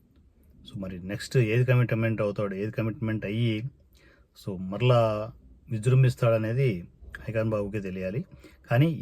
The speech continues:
ఏ సినిమా వచ్చినా, ఐకాన్ బాబు గుర్తుపెట్టుకో, నువ్వు ఏ డైరెక్టర్‌తో చేసినా, ఏ సినిమా వచ్చినా, ఏ ప్రొడ్యూసర్‌తో చేసినా కూడా నిన్ను సంకనాగిపించడం మాత్రం గ్యారెంటీ. ఎవ్వరు వదిలినా నేను నిన్ను వదలను.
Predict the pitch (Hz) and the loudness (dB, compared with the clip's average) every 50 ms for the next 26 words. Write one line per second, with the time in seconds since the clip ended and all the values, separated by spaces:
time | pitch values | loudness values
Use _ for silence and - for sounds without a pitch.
0 | 95 101 113 120 127 135 127 - 127 120 117 117 117 113 117 117 113 98 87 78 | -6 -2 2 4 6 6 4 4 0 0 0 2 2 0 0 0 -2 -4 -6 -8
1 | - - - 92 90 82 - _ _ _ _ _ _ _ _ _ _ _ - 107 | -12 -12 -14 -14 -14 -16 -18 _ _ _ _ _ _ _ _ _ _ _ -14 -10
2 | - - 123 123 120 120 127 123 117 107 - - 120 120 110 - - - 127 147 | -4 0 0 2 2 2 2 0 0 -4 -4 -4 -2 -2 -2 -4 -4 -6 -4 -4
3 | 190 - - _ _ _ - _ _ _ _ - 107 101 95 101 107 113 117 120 | -6 -8 -14 _ _ _ -20 _ _ _ _ -6 -6 -4 -2 -2 0 0 2 2
4 | 117 117 - - 123 120 120 120 113 113 107 98 120 120 127 123 107 104 110 104 | 0 0 -2 -2 0 0 0 0 0 -2 -2 -2 -2 -2 -2 -2 -2 -4 -4 -4
5 | - 123 117 120 117 117 113 110 - - 117 131 120 101 104 110 117 - 113 107 | -2 -2 0 0 0 0 0 -2 -4 -6 -6 -4 -4 -4 -4 -6 -4 -4 -4 -2
6 | 113 113 110 104 104 107 101 98 95 82 80 95 95 95 98 117 147 185 - _ | -2 -4 -4 -4 -6 -6 -6 -6 -8 -10 -10 -10 -10 -10 -8 -8 -8 -8 -10 _
7 | _ _ - - - - - - _ - - 101 113 120 131 147 147 - - 113 | _ _ -20 -20 -20 -20 -20 -20 _ -10 -6 0 2 4 6 6 6 4 0 -2
8 | 113 117 120 120 120 117 110 104 107 107 104 104 101 98 95 117 135 143 113 98 | -2 0 0 0 0 0 -2 -4 -6 -6 -4 -4 -4 -6 -4 -4 -2 -2 -2 -2
9 | 87 82 78 71 69 - - - - - _ _ _ _ - - _ - - - | -4 -6 -8 -12 -14 -18 -20 -20 -20 -20 _ _ _ _ -20 -20 _ -20 -20 -20
10 | - - - - 104 104 110 113 123 135 143 143 135 127 120 120 117 117 117 120 | -20 -20 -14 -10 -8 -8 -4 2 6 6 8 8 8 6 4 2 0 0 0 0
11 | 143 165 170 139 101 90 92 101 110 113 117 127 131 143 139 110 101 107 117 131 | 0 0 -2 -2 -4 -4 -6 -4 -4 -2 0 2 2 2 2 0 -2 -2 -2 -2
12 | 127 101 87 82 82 85 78 69 64 | -4 -4 -6 -10 -10 -12 -12 -14 -16